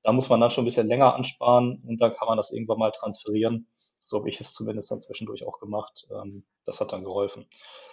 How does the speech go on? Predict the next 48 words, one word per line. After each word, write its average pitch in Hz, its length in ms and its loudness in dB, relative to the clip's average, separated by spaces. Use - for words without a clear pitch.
Ja, 135 120 12
und 131 60 8
das 123 160 6
ist, - 220 -2
äh, 120 280 2
wie 120 100 0
ihr 127 80 8
schon 127 140 0
sagt, - 340 4
mit 127 180 0
den 131 120 6
Auszahlungen 120 600 4
die 120 120 0
Möglichkeiten, 123 640 2
die 107 80 -6
da 107 100 -4
einfach - 280 -6
gegeben 113 340 0
werden. 110 320 -8
Da 120 100 6
merkt 156 240 10
man 135 120 8
einfach, 127 540 4
da 120 100 -2
muss 135 200 0
man 131 100 0
schon 131 180 0
so 123 80 0
ein 120 60 0
bisschen 113 240 -2
drinstecken, 127 720 2
dass - 160 -8
man 113 140 2
da 117 160 6
nicht 113 260 2
wirklich 123 260 2
aus 120 180 2
Versehen 120 300 2
irgendwo 117 480 0
ein 113 120 -12
falsches 123 280 0
Netzwerk 123 360 0
anklickt 117 520 -2
oder, 120 380 -2
oder 120 160 2
sonst 120 300 4
irgendwelche, 117 340 -2
äh, 113 460 -2